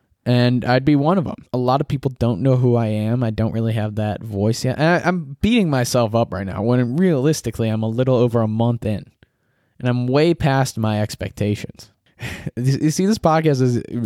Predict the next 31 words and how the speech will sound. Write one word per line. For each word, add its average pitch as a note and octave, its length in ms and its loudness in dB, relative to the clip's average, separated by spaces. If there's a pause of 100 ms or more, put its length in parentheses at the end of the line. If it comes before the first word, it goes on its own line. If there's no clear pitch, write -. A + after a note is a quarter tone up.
(220)
really, F3 360 4 (100)
it's B2 400 0
really C3 400 2
just A#2+ 180 -2
me A2+ 300 2
shirtless G#2 720 -2
with G#2+ 160 -6
my G2 140 -2
feet A2 260 -2
up G#2+ 140 0
on G#2+ 120 2
my G2 140 0
bed F#2 460 -4
petting D2+ 260 -4
my C#2 140 -8
dog C2+ 320 -6
right C#2 160 -8
now. - 200 -6 (240)
It's - 120 -16
pretty A3+ 220 0
lit. D#3 340 -4 (480)
Can C3 160 2
this C#3+ 160 2
be, F3 260 0 (180)
like, A#2 280 0
this B2+ 240 0
would B2+ 120 0
be G2 160 -4
a G2+ 60 -8
great G#2 580 -2
job. - 360 -14